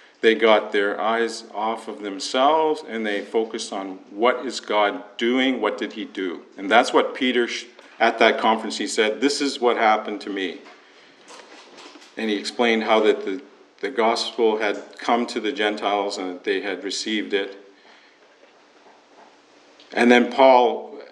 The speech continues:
he, he had to deal with the issue of ethnocentrism because people were preaching, "In order to be a Christian, you have to be a Jew. You have to follow all the customs and traditions of the Jewish people."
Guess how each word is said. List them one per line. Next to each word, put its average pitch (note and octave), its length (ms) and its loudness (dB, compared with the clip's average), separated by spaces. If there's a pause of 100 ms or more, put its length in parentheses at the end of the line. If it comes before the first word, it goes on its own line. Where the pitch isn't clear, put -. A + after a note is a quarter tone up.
he, D3 340 -2 (380)
he C3+ 400 0 (420)
had B2 400 2
to B2 100 -6
deal A2+ 260 0
with A2 220 -4
the G#2+ 120 -6
issue G#2+ 240 -4
of G2+ 120 -4
ethnocentrism G2+ 1080 -6
because F#2 480 -4 (240)
people A#2 300 0
were A2 140 8
preaching, B2 540 0 (300)
"In A#2+ 140 0
order C3+ 240 8
to C3 160 -2
be A#2 480 -2 (260)
a G#2+ 60 -10
Christian, B2+ 480 -2
you G#2+ 100 -6
have A2 300 -4
to A2+ 80 -6
be G#2+ 300 -8
a G2 160 -8
Jew. G#2+ 360 -6
You F#2+ 120 -8
have G2+ 200 -6
to - 60 -10
follow G#2 300 -2
all A2+ 260 2
the A2 120 -2
customs A2+ 760 -8
and G2+ 160 -10
traditions G#2 500 -8
of G2+ 200 -12
the F#2+ 80 -10
Jewish F#2+ 340 -10
people." - 380 -12